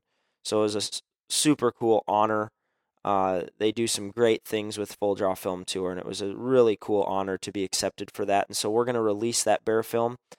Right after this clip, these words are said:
uh, on all of our social media platforms and our website on Saturday for everybody to just go check out. If you haven't seen it yet or you've heard about it and you've been wanting to see it,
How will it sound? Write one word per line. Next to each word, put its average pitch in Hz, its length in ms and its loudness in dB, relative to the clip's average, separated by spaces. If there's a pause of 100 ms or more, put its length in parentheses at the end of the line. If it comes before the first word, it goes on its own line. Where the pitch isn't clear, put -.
(420)
uh, 107 220 6
on 117 180 6
all 123 160 10
of 123 80 6
our 120 80 6
social 117 340 0
media 110 300 0
platforms 107 560 0
and 117 180 0
our 113 140 6
website 104 680 0 (180)
on 98 400 0
Saturday 104 720 2
for - 180 -2
everybody 107 400 0
to 104 120 -6
just 107 180 -4
go 104 140 0
check - 320 -2
out. 101 180 4
If - 100 -6
you - 80 -6
haven't - 280 2
seen 135 180 -2
it 127 80 -4
yet 120 220 6
or 113 100 2
you've 104 160 -2
heard 127 220 4
about 120 260 6
it 117 40 -2
and 110 100 -6
you've 110 80 -4
been 110 160 -2
wanting 110 220 -2
to 110 40 -6
see 110 280 0
it, 110 100 0